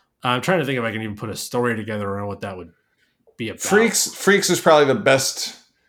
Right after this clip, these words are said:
Speaker 2: If, if you're gonna come, come anything out of that, I think it's Freaks is probably the one that gets you there at, at
Speaker 1: Nothing,
Speaker 2: all.
Speaker 1: Nothing's happening quickly, so you can go ahead.
Speaker 2: Nineteen ninety-nine.
Speaker 1: Okay.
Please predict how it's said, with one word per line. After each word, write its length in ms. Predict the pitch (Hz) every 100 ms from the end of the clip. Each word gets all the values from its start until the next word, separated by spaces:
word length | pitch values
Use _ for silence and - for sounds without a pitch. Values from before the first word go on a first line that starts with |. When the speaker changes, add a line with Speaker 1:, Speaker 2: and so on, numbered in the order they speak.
| _ _ _ _ _ _ _ _ _ - -
Speaker 2:
If, 240 | 147 147
if 60 | 127
you're 120 | 143
gonna 160 | 165 160
come, 320 | 160 143 123
come 140 | 139
anything 400 | 135 147 151 160
out 120 | 151 156
of 60 |
that, 240 | 156 151 123
I 40 |
think 160 | 127 113
it's 100 | -
Freaks 320 | 113 98 -
is 80 | 98
probably 240 | 101 95
the 60 | 95
one 140 | 92
that 120 | 101
gets 220 | 98 -
you 60 | 98
there 240 | 90 101 _ - 101 104
at, 160 | 123
at 100 | 113
Speaker 1:
Nothing, 20 | 113 95
Speaker 2:
all. 220 | 92 - _ _
Speaker 1:
Nothing's 420 | 120 156 170 175 156
happening 380 | 147 135 117
quickly, 440 | 107 110 107 95 98
so 140 | -
you 160 | 113 113
can 140 | 117
go 120 | 110
ahead. 420 | 104 101 98 95 95 _ _ -
Speaker 2:
Nineteen 400 | - 127 139 165
ninety-nine. 720 | 151 147 156 135 127 165 226 - _ _ _ -
Speaker 1:
Okay. 580 | 123 165 165 160 185